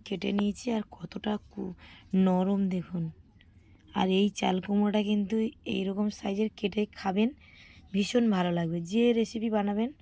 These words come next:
কিন্তু দুর্দান্ত লাগবে, খুব সুন্দর।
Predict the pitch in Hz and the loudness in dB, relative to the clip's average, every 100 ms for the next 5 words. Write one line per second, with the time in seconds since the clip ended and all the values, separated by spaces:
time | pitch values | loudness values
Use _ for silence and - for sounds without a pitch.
0 | - - - - 214 202 196 196 170 196 | -20 -20 -20 -6 -2 0 0 -4 0 0
1 | 190 202 185 175 165 165 165 - - - | 0 0 -2 -2 -2 -2 -4 -8 -20 -20
2 | - - - - - - - - - - | -20 -20 -20 -20 -20 -20 -20 -20 -20 -20
3 | - - - - - - - - - 214 | -20 -20 -20 -20 -20 -20 -20 -20 -2 -2
4 | 180 196 175 170 | -2 -2 0 -2